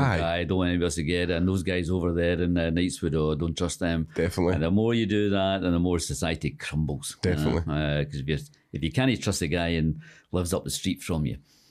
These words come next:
Speaker 2: you know, we're, we're in big trouble. And the reason why we can't is because Donald Trump was trouser in the money.
Speaker 1: I know.
Speaker 2: You know, and Boris Johnson, I mean, I mean, actually, if you look at the corruption in the British state over the last couple of years, it is
Speaker 1: Outrageous.
Speaker 2: unbelievable.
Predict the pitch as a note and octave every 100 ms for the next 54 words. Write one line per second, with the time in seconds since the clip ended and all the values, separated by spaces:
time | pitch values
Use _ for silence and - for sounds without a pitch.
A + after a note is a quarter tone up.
0 | _ _ - D2+ C2+ C2 C2+ B1+ - -
1 | _ _ - D2 D2 E2 D2+ D#2+ B1+ E2+
2 | G2 G2 D#2+ C2+ C2+ A#2+ F#2 C#2+ C2+ D#2
3 | D#2 D2 D2 - - _ _ _ - E2+
4 | E2 D2+ E2 D2 C2+ - E2+ D#2 D#2+ D#2
5 | F#2+ G#2 - - - D#2+ D#2+ D#2+ G2 C#2
6 | D2+ D2 E2 D2+ F2 F2 G2+ F2 F2 -
7 | - - - - _ _ _ - _ -
8 | E2 C3+ C#2 C#2 D#2 C#3+ E2 - - -
9 | - C#2+ C2 F#2+ - - F#2+ F2+ C#2 C2+
10 | D#2+ - - - C2 A#2+ G#2+ - - -
11 | - E2 D#2+ C2+ D2+ D2 E2+ - - _
12 | F#3 B2 F3 G3 G2